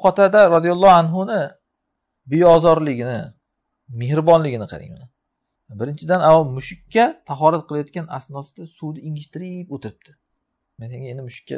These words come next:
suv berishdan boshqa ishim yo'qmi?" deb otib yuborib, turtib yuborib, mushukni haligi berahmlik qilib, unaqa qilgani yo'q. Bugun mana kofirlar o'zlaricha musulmonlarni shafqatsiz, berahmlikda ayblaydi. U haligi ularni, o'zlarini hayotidagi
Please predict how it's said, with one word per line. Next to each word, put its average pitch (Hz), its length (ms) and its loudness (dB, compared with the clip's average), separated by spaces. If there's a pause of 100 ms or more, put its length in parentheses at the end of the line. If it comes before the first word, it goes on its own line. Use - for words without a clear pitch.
suv 147 160 -10
berishdan 131 320 -10
boshqa 127 200 -10
ishim 156 160 -8
yo'qmi?" 208 300 4 (460)
deb 165 200 -2 (840)
otib 175 260 2
yuborib, 139 260 0
turtib 160 220 -10
yuborib, 143 260 4
mushukni 131 320 -12
haligi 120 260 -10
berahmlik 120 540 -10
qilib, 127 220 -18 (120)
unaqa 113 220 -20
qilgani 139 300 -14
yo'q. 113 140 -12 (600)
Bugun 175 220 -12
mana 160 200 -10
kofirlar 156 480 0
o'zlaricha 139 440 -6
musulmonlarni 131 600 -10
shafqatsiz, 131 680 -6
berahmlikda 120 680 -8
ayblaydi. 117 420 -10 (1200)
U 135 180 -14 (180)
haligi 131 400 -12 (440)
ularni, 131 320 -2
o'zlarini 131 400 0
hayotidagi 127 600 -4